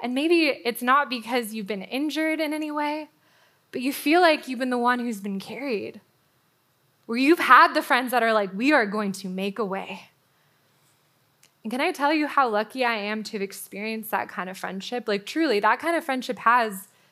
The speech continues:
changed my life. People who are, who have been as desperate for my good and my healing as I am. And I've been in desperate places.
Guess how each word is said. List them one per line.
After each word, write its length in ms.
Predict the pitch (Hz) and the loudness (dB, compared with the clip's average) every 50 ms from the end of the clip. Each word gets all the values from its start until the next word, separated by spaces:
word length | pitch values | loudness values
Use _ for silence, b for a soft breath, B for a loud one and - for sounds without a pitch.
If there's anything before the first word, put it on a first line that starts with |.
| _ _ - | _ _ -12
changed 560 | - - 240 240 262 247 226 202 196 - - | -10 -6 -4 -2 -2 -2 -2 -4 -6 -6 -4
my 160 | 202 190 202 | -4 -2 -2
life. 640 | 190 190 190 240 214 - 180 - - - - - - _ _ _ _ _ _ _ _ _ _ _ _ _ _ _ _ _ _ _ _ _ _ _ _ _ _ _ - | 0 0 2 2 0 0 -4 -12 -18 -20 -20 -20 -20 _ _ _ _ _ _ _ _ _ _ _ _ _ _ _ _ _ _ _ _ _ _ _ _ _ _ _ -8
People 400 | - - 294 285 - 320 302 285 | -4 -2 -2 -2 0 -2 -2 -2
who 160 | - - 285 | -2 -2 0
are, 140 | 269 240 233 | 0 0 0
who 320 | 208 196 - 226 240 269 277 | -2 -4 -8 -6 -4 -2 -2
have 300 | 269 214 190 - - - | 0 -2 -4 -8 -8 -4
been 180 | 262 262 254 - - | -2 -2 -2 -2 0
as 200 | 247 277 262 208 208 190 190 - | 2 2 2 0 -4 -10 -2 2
desperate 640 | 262 277 302 294 - - - - 247 214 214 - - | 4 4 4 2 -2 -6 -2 -2 0 0 -2 -4 -8
for 140 | - 247 233 | -8 -6 -2
my 380 | 226 226 233 233 262 277 285 | 2 4 4 6 6 4 4
good 500 | 240 202 190 240 233 247 269 285 294 302 | 2 -2 -2 2 2 4 4 4 4 2
and 240 | 285 - 233 233 226 | 2 0 -2 0 4
my 220 | 226 226 262 262 262 | 4 4 4 4 0
healing 420 | - - 240 247 254 254 240 226 | -4 -6 -4 -2 0 0 2 2
as 120 | 214 190 | 0 2
I 240 | - - 220 226 220 | 4 4 4 6 4
am. 400 | 208 190 180 180 185 202 202 190 _ _ _ _ _ _ _ _ _ _ _ - | 2 -2 -4 -6 -8 -10 -12 -14 _ _ _ _ _ _ _ _ _ _ _ -10
And 100 | 208 233 | -4 0
I've 140 | 262 285 240 | 2 2 2
been 140 | 302 294 | 2 2
in 100 | 285 269 | 2 2
desperate 480 | 226 262 269 - - - - 247 240 240 | 4 2 2 0 -2 -4 -4 -4 -4 -4
places. 800 | - - 233 240 226 - - 247 226 226 226 - - - - - | -4 -6 -4 -4 -4 -6 -6 -6 -6 -8 -8 -12 -14 -14 -16 -18